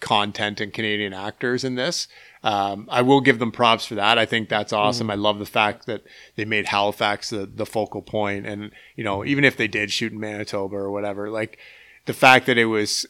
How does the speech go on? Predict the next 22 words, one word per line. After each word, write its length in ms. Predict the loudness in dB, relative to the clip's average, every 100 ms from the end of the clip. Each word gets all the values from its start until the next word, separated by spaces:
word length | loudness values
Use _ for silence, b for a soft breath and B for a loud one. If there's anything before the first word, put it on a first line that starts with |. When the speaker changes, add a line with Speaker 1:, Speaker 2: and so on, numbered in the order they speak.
| -6
Speaker 1:
uh, 560 | -2 0 -2 -2 -6
a 120 | -4 2
Hollywood 580 | 8 8 8 4 2
movie 420 | 2 -2 0 0 0
but 280 | -2 -2
done 220 | 0 0 -2
here 320 | -4 -2 -2
in 100 | -6
Canada, 400 | -4 -2 -2 -4
and 100 | -4
I 60 | -4
know 160 | -4
a 40 | -4
bunch 300 | -6 -6 -8
of 40 |
them 140 | -8
are 160 | -8 -10
filmed 360 | -10 -10 -10 -10
here 140 | -12
in 80 | -10
Canada, 380 | -12 -12 -12 -10
so 240 | -10 -12